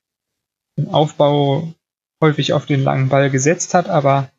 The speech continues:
so in einzelnen Szenen hat man dann schon mal gesehen, was Frankfurt da ausmacht. Wenn Leverkusen doch mal eröffnet hat, ähm, das Nachrückverhalten auch da der, der Mittelfeldspieler relativ gut,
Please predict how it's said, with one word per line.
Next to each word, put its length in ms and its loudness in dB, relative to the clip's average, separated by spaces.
so 120 2
in 100 2
einzelnen 540 2
Szenen 300 2
hat 140 -2
man 140 0
dann 160 2
schon 140 0
mal 140 2
gesehen, 360 2
was 160 0
Frankfurt 440 -2
da 80 2
ausmacht. 680 -2
Wenn 100 0
Leverkusen 480 2
doch 220 0
mal 80 2
eröffnet 500 0
hat, 300 -4
ähm, 460 2
das 720 2
Nachrückverhalten 960 0
auch 180 -2
da 320 0
der, 460 0
der 160 -4
Mittelfeldspieler 840 -4
relativ 440 -2
gut, 420 -2